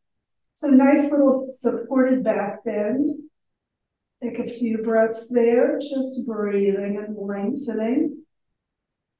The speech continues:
Maybe go a little deeper if you love it. And then chin toward your chest, inhaling, come on back upright,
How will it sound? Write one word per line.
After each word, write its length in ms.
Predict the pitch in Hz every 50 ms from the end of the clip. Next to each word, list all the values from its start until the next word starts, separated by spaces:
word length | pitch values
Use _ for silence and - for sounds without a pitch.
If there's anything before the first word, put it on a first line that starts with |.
| _ _ _ _ _ _ _ -
Maybe 280 | 269 262 247 247 240 240
go 280 | 226 220 214 214 214
a 20 | 214
little 260 | 220 220 220 214 208
deeper 500 | - 233 214 214 214 - 220 214 - -
if 180 | 240 220 - 247
you 160 | 233 208 208
love 240 | 202 202 196 196 226
it. 180 | 277 - - - - - - _ _ _ _ _ _ _ _ _ _ _ _ _ _ _ _ _ _ _ _ _ _ _ _ _
And 140 | 247 254 247
then 200 | 233 208 214 208
chin 320 | - - - 262 233 240
toward 360 | - - - 262 240 226 226 247
your 140 | 240 233
chest, 640 | - - - 277 269 277 277 - - - - - _ -
inhaling, 800 | - 233 220 220 - 202 220 208 202 202 190 185 185 190 -
come 100 | - 202
on 260 | 202 196 190 185 180
back 260 | 175 180 170 175 170 - - _ - 262
upright, 540 | 254 262 254 254 254 240 233 233 233 -